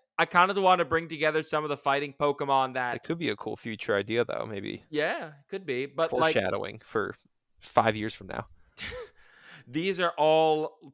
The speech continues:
Speaker 1: Pokemon I pulled that don't, like, they wouldn't probably get an episode on their own. Like, without, like, having to really bend over, it'll be like, "Okay, this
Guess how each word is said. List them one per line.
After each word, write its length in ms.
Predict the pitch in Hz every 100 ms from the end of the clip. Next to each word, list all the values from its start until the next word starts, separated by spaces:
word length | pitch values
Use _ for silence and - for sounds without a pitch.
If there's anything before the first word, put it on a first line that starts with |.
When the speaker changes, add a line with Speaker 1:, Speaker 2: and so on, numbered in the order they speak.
| -
Speaker 1:
Pokemon 540 | 156 160 151 143 135
I 100 | 147
pulled 540 | 170 170 139 120 113 120 _
that 360 | 127 131 127 - _ _ _ _ - 123
don't, 280 | 151 160 - _ -
like, 240 | 147 147
they 140 | 156 160
wouldn't 320 | 160 175 185 _
probably 480 | 165 156 165 170 165
get 240 | 151 156
an 100 | 143
episode 500 | 139 - - 156 147 -
on 240 | 139 143
their 240 | 135 135
own. 380 | 123 123 143 208 226 _ _ _ _ _ _ _ _ _ _
Like, 380 | 143 143 139 - _ _ _ _ _ 170
without, 340 | 165 151 160
like, 160 | 143 139
having 280 | 147 147 147
to 80 |
really 360 | 135 135 139 143
bend 240 | 135 135 127
over, 280 | 127 135 139
it'll 120 | 127
be 120 | 131
like, 200 | 127 131
"Okay, 280 | 151 151 135
this 160 | 139